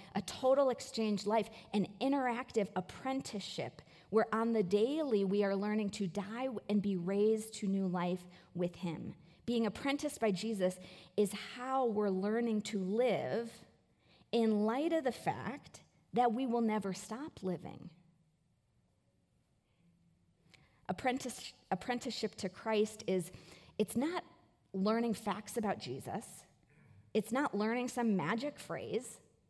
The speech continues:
It's not just the forgiveness of sins. It's a total transfusion. It's the process of allowing Jesus' thoughts to become ours, his emotions to become ours, his will to become ours,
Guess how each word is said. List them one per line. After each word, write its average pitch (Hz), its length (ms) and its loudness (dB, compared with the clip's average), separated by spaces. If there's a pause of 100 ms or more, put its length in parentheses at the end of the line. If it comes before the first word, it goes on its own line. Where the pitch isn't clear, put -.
(680)
It's 220 180 -2
not 226 260 0
just 214 420 0 (280)
the - 60 -8
forgiveness 208 600 0
of - 140 -4
sins. - 680 -6 (520)
It's 262 160 4
a 247 60 6
total 277 560 2
transfusion. 233 1200 -4 (720)
It's - 180 2
the 233 100 0
process 262 800 0
of 196 100 4
allowing 202 640 2 (320)
Jesus' 269 640 -2
thoughts - 380 -4
to 208 80 -2
become 202 340 -2
ours, - 560 -8 (520)
his 247 360 6 (380)
emotions 214 600 2
to 214 100 -4
become 240 300 -2
ours, 285 360 -6 (260)
his 233 240 0
will 240 420 2
to - 160 -4
become 202 480 -2
ours, 202 440 -2